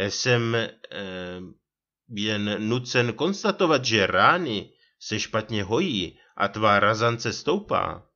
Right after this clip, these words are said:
Avšak bylo by tady řešení.“ Načež Valiu seznámil s touhami léčitele Kulíčka. Je to muž, eh, který mi závidí zážitky, vykládal.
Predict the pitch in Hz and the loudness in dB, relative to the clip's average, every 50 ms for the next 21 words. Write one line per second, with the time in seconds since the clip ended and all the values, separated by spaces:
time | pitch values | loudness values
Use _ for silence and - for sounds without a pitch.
0 | _ _ _ _ _ _ _ _ - 117 104 - - - - 131 120 104 - - | _ _ _ _ _ _ _ _ -4 -2 -2 0 0 0 2 2 2 0 -2 -6
1 | - - - - 92 98 101 101 123 156 185 240 240 226 233 220 - 185 175 180 | -18 -20 -20 -20 -20 -14 -6 -2 -2 -2 0 -2 -4 -6 -6 -4 -2 -2 0 0
2 | 175 170 160 156 147 - - - 104 87 87 82 82 - - - - _ _ _ | 0 0 -2 -4 -6 -6 -6 -6 -6 -6 -6 -8 -12 -14 -16 -20 -20 _ _ _
3 | _ _ _ _ _ _ _ _ _ _ _ _ _ _ _ _ _ _ _ _ | _ _ _ _ _ _ _ _ _ _ _ _ _ _ _ _ _ _ _ _
4 | _ _ _ _ _ _ _ _ _ _ _ _ - 98 98 113 113 - - 120 | _ _ _ _ _ _ _ _ _ _ _ _ -10 -6 -6 -6 -4 -2 -2 -2
5 | 110 - 98 90 90 98 101 117 131 147 156 151 - - 101 95 104 104 104 104 | -2 -4 -4 -2 0 2 2 2 0 -2 -4 -6 -6 -6 -6 -4 0 2 4 4
6 | 110 117 123 123 123 120 117 - - - - 95 92 87 95 113 113 120 127 117 | 4 2 0 0 -2 -2 -4 -6 -6 -4 -2 -2 -2 0 0 -2 -2 0 0 0
7 | 101 85 87 90 - - 104 - - 110 104 104 98 101 - 92 85 80 78 76 | 0 0 0 -2 -4 -10 -10 -6 -4 -2 -2 -2 -4 -6 -6 -8 -8 -8 -8 -10
8 | - - - - - - - _ _ _ _ _ _ _ _ _ _ _ _ _ | -12 -14 -12 -12 -14 -16 -16 _ _ _ _ _ _ _ _ _ _ _ _ _
9 | _ _ _ _ _ - - - - - _ - 180 185 185 190 170 123 107 101 | _ _ _ _ _ -20 -20 -20 -20 -16 _ 0 0 2 4 4 4 4 4 4
10 | 101 113 147 175 165 - - - - - - - 104 101 98 95 95 95 95 92 | 2 2 2 0 0 -2 -4 -6 -6 -6 -4 0 2 4 4 6 4 4 2 0
11 | - - _ - 123 123 131 139 135 135 139 135 127 117 110 101 95 92 - - | -4 -10 _ 2 4 4 4 2 0 -2 -2 -2 -2 -2 -2 -2 -2 -4 -6 -12
12 | 101 92 92 95 90 92 92 95 101 98 98 104 101 95 92 95 95 104 110 113 | -10 -4 0 0 2 2 0 -2 -4 -4 -6 -6 -6 -2 0 0 0 0 0 -4
13 | 139 - - - - - 82 80 82 80 - - 85 80 80 78 76 73 71 - | -6 -8 -10 -10 -8 -6 -6 -6 -6 -8 -8 -6 -4 -4 -4 -4 -4 -8 -10 -12
14 | - - | -14 -18